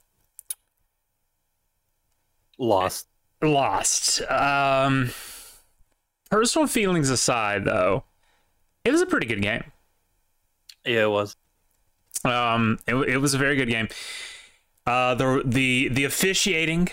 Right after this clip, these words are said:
Speaker 2: uh, left some things to be desired, but I, I really think, uh, uh, aside from the seventeen penalties, hi-, a, a historic seventeen penalties, by the way, that Alabama
Speaker 1: Many
Speaker 2: racked up.
Speaker 1: historic things in this game.
Speaker 2: Uh, many historic things in this game, yeah.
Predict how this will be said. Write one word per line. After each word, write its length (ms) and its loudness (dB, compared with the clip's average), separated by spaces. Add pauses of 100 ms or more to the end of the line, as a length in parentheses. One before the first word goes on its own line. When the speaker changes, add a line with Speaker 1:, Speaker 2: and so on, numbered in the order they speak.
(160)
Speaker 2:
uh, 300 2
left 320 2
some 220 0
things 300 0
to 100 -8
be 180 4
desired, 760 0
but 540 0
I, 580 -2
I 100 -2
really 260 2
think, 400 0
uh, 140 2 (100)
uh, 500 2 (320)
aside 420 0
from 200 2
the 160 2
seventeen 1040 0
penalties, 640 0
hi-, 100 -2 (100)
a, 180 0 (300)
a 140 0
historic 720 0
seventeen 560 2
penalties, 400 2
by 180 -2
the 80 2
way, 240 0 (440)
that 120 2
Alabama 560 0
Speaker 1:
Many 220 4
Speaker 2:
racked 60 0
up. 80 2
Speaker 1:
historic 340 0
things 400 -6
in 140 -10
this 120 -8
game. 320 -6
Speaker 2:
Uh, 60 -2
many 260 2
historic 400 0
things 160 2
in 120 2
this 100 0
game, 240 0
yeah. 220 0